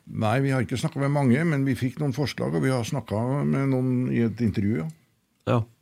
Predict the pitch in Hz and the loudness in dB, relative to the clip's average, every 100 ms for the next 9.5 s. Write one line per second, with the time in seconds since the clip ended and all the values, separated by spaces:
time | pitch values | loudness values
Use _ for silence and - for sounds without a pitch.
0 | _ - 117 110 117 110 98 95 113 131 | _ -2 0 2 0 0 0 0 0 0
1 | 120 107 110 98 101 101 98 101 101 98 | 0 0 -2 -2 -4 -2 0 0 0 0
2 | 98 98 92 85 98 92 95 95 110 - | 0 -2 -4 -4 -2 -2 -2 -4 -4 -4
3 | 120 104 - 107 78 95 80 85 78 104 | -2 -2 0 0 -2 -4 -4 -6 0 4
4 | 98 98 123 - - _ _ _ _ _ | 4 4 0 -4 -20 _ _ _ _ _
5 | - 117 123 104 104 151 120 113 113 135 | 0 4 4 4 2 0 0 0 0 0
6 | 101 95 107 127 147 - - 117 92 - | 0 0 -2 -2 -4 -8 0 2 2 -2
7 | - - - - - 139 120 110 120 120 | -12 -18 -14 -10 -10 -4 -4 0 2 2
8 | 117 123 117 110 107 113 107 113 113 113 | 2 0 -2 -2 0 2 2 0 -2 -2
9 | - 117 113 135 131 | 6 10 10 10 8